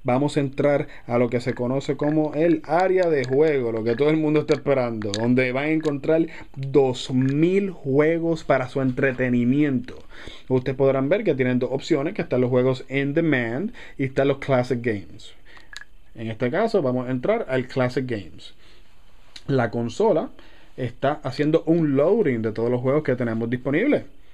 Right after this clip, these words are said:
En este caso encontrarán que están desde el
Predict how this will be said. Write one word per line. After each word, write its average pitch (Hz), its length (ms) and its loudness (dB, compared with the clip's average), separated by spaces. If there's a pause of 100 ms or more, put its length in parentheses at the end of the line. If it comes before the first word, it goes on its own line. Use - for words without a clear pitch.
(420)
En 123 160 -4
este 117 260 -4
caso 156 400 -2 (1300)
encontrarán 127 800 0 (1040)
que 131 100 -2
están 131 240 0
desde 131 240 2
el 120 160 -2